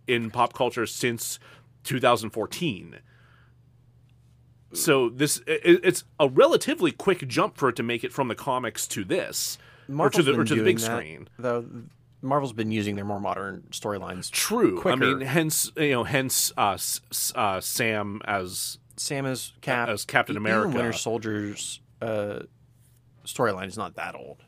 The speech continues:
Speaker 1: Really?
Speaker 2: by comic book form.
Speaker 1: Okay. Oh, I guess we're considering Captain America is the, one of the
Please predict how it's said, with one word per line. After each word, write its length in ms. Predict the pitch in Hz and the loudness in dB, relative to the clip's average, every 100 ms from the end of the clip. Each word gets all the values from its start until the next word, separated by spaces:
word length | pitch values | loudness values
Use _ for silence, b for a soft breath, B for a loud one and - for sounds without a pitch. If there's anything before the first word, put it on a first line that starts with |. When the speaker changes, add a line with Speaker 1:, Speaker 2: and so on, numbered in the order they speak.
| _ | _
Speaker 1:
Really? 320 | - 359 95 - | -2 0 0 -6
Speaker 2:
by 80 | 107 | -10
comic 300 | 104 95 - | -10 -12 -14
book 80 | - | -20
form. 180 | - - - B B | -16 -16 -18 B B
Speaker 1:
Okay. 180 | - - | -4 2
Oh, 100 | 180 | 8
I 80 | 185 | 10
guess 180 | 175 175 | 10 8
we're 180 | 180 151 | 6 4
considering 460 | 165 151 160 135 | 0 0 2 0
Captain 320 | 110 139 - 110 | 4 4 4 2
America 360 | 107 107 113 104 | 2 2 2 0
is 160 | 104 107 - | -2 -10 -14
the, 160 | 131 | -10
one 220 | 117 117 | -6 -4
of 60 | |
the 60 | 117 | -4